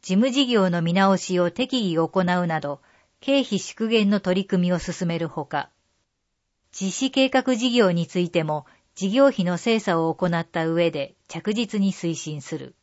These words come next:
さらに、国の新年度予算編成や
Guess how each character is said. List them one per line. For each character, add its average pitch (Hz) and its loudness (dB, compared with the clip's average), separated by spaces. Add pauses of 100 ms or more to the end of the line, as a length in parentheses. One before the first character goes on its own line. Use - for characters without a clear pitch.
(1400)
さ 277 2
ら 262 6
に、 160 -2 (280)
国 240 2
の 254 4
新 269 0
年 254 4
度 175 2
予 170 0
算 220 2
編 208 2
成 170 0
や 151 0